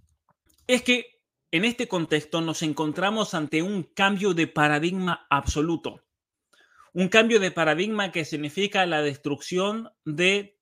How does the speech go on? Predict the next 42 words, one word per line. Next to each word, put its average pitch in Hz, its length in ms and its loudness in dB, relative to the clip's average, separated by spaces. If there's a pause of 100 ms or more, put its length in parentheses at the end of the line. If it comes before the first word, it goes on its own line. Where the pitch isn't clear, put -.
todo 208 320 6
lo 180 100 2
referente 175 920 -2
a 147 100 2
la 151 140 2
civilización 147 720 -4
crist-, 160 340 -12
eh, 139 200 -4
eh, 131 100 -2
occidental 165 540 2
y 170 60 2
por 156 140 4
lo 139 120 4
tanto 165 260 4
al 147 100 4
cristianismo, 143 720 -2
pero 214 120 0
no 269 140 0
solamente 247 320 -2
al - 80 0
cristianismo, 170 480 -2
sino 151 200 -6
a 180 80 -6
toda 214 280 6
la 165 80 2
herencia 180 580 0
greco-romana, 165 1120 0 (500)
a 147 100 -2
toda 185 240 4
la 156 80 4
herencia 160 580 2
de 143 140 -2
Jerusalén. 147 640 0
Como 143 200 -2
yo 180 80 0
les 190 140 0
decía, 147 320 0
todo 262 180 10
lo 226 120 2
que 165 100 -6
signifique 160 480 -2
Jerusalén, 151 720 -2